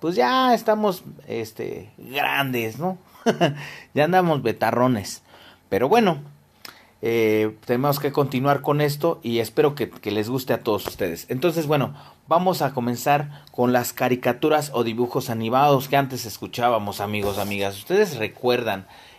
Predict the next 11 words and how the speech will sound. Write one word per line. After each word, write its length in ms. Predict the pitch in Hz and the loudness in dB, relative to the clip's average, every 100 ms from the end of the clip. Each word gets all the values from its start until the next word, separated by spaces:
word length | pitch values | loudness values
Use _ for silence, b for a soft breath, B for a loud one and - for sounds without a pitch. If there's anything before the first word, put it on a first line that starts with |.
| - | -6
Y 80 | 107 | 0
bueno, 260 | 143 131 | 0 2
para 180 | 117 110 | 2 2
las 180 | 117 117 | 2 2
nuevas 240 | 156 165 | 0 0
generaciones 720 | 156 139 123 120 - 127 131 | 0 0 0 0 2 2 0
quiero 240 | - 151 147 | 0 -2 0
platicarles 760 | 127 123 - 143 127 113 113 B B B _ | -2 -2 -2 -2 0 -4 -6 B B B _
de 120 | 117 | -2
una 360 | 123 151 147 - | 0 0 -2 -4
ca-, 120 | 95 | -10